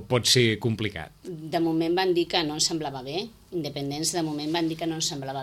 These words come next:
Speaker 2: bé aquest canvi. O sigui, s'havien donat unes altres opcions que no ens semblaven... Personalment,
Speaker 1: Per
Speaker 2: no ens
Speaker 1: exemple,
Speaker 2: semblaven
Speaker 1: quin-,
Speaker 2: malament.
Speaker 1: quines, quines
Speaker 2: L'altra,
Speaker 1: eren?
Speaker 2: l'altra opció, anar pel carrer Sant Josep,
Speaker 1: D'acord. Si Sant
Speaker 2: una
Speaker 1: Josep,
Speaker 2: altra
Speaker 1: Sant
Speaker 2: opció,
Speaker 1: Gaudenci
Speaker 2: sí,
Speaker 1: era, si no
Speaker 2: sí.
Speaker 1: recordem malament.
Speaker 2: Sembla ser que era molt perillós, això.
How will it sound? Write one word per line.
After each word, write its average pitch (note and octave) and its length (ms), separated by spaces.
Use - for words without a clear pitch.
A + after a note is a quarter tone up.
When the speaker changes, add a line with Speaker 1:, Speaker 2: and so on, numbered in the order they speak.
Speaker 2:
bé D3 80
aquest C#3+ 240
canvi. D3+ 380
O - 580
sigui, D#3 180
s'havien E3 360
donat F#3 340
unes E3+ 180
altres D#3+ 300
opcions F#3+ 560
que G3 100
no D3+ 140
ens D3+ 160
semblaven... F3 380
Personalment, C3 680
Speaker 1:
Per A2 140
Speaker 2:
no - 20
ens A#2 80
Speaker 1:
exemple, G#2 320
Speaker 2:
semblaven F#2+ 80
Speaker 1:
quin-, A#2 160
Speaker 2:
malament. C#3+ 140
Speaker 1:
quines, B2 420
quines B2 240
Speaker 2:
L'altra, F2 160
Speaker 1:
eren? D#2+ 100
Speaker 2:
l'altra D3 300
opció, D3 480
anar D3 240
pel C#3 160
carrer C#3+ 320
Sant C#3+ 260
Josep, C#3+ 540
Speaker 1:
D'acord. G#2+ 400
Si - 160
Sant A#2 220
Speaker 2:
una A#2 80
Speaker 1:
Josep, C3+ 240
Speaker 2:
altra C3+ 100
Speaker 1:
Sant B2+ 140
Speaker 2:
opció, B2 80
Speaker 1:
Gaudenci B2+ 320
Speaker 2:
sí, B2+ 100
Speaker 1:
era, C#3+ 200
si C3 140
no A#2 140
Speaker 2:
sí. G#2+ 80
Speaker 1:
recordem A2 320
malament. C3 400
Speaker 2:
Sembla D#3 320
ser E3+ 160
que F3 80
era D3+ 80
molt C#3+ 160
perillós, C#3 560
això. C3 240